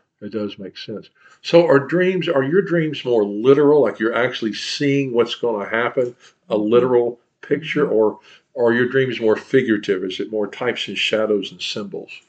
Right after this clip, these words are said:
Speaker 2: Well, there's so many different ones. Sometimes I do have literal dreams, and the Lord will show me ahead of time what's about to happen. And I can tell you over the past three and a half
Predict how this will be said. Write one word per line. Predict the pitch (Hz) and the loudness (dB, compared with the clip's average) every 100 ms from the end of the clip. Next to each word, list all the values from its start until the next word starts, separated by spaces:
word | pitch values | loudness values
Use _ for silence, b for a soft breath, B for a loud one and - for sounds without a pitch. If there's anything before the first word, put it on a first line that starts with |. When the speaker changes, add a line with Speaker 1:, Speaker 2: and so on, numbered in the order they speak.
| b b - | b b -4
Speaker 2:
Well, | 190 185 214 - | 0 2 2 -2
there's | 190 185 190 180 - | -8 -6 -6 -6 -10
so | - 180 | -4 -2
many | 180 180 180 | 0 -4 -8
different | 175 180 175 175 175 | -6 -6 -4 -4 -2
ones. | 165 143 135 151 | 0 0 -2 -2
Sometimes | 185 175 185 180 180 | 2 2 4 2 4
I | 175 160 | 2 0
do | 165 165 | -2 0
have | 185 175 165 151 | 2 2 0 2
literal | 160 165 170 165 - | 2 4 2 2 0
dreams, | - 151 147 - - | -4 -4 -4 -4 -12
and | - 160 160 | 2 4 4
the | |
Lord | 165 170 180 170 | 0 4 2 2
will | 165 | -2
show | 160 - 175 175 | -6 -2 2 2
me | 185 175 | 2 0
ahead | 165 185 175 | 0 0 0
of | 170 - | -2 -2
time | 165 156 165 | 2 2 0
what's | 170 156 175 | -4 -4 -6
about | 165 151 147 | -6 -8 -8
to | 147 | -12
happen. | 165 160 - - 156 b b b - | -8 -8 -8 -12 -16 b b b -2
And | 160 | 0
I | 175 | 2
can | 180 165 | 0 2
tell | 190 175 | 6 6
you | 170 | 6
over | 170 165 | 4 4
the | 160 | 2
past | 170 156 175 - | -2 -4 -4 -4
three | 170 170 | -2 0
and | 160 | 2
a | 165 | 2
half | 151 | 0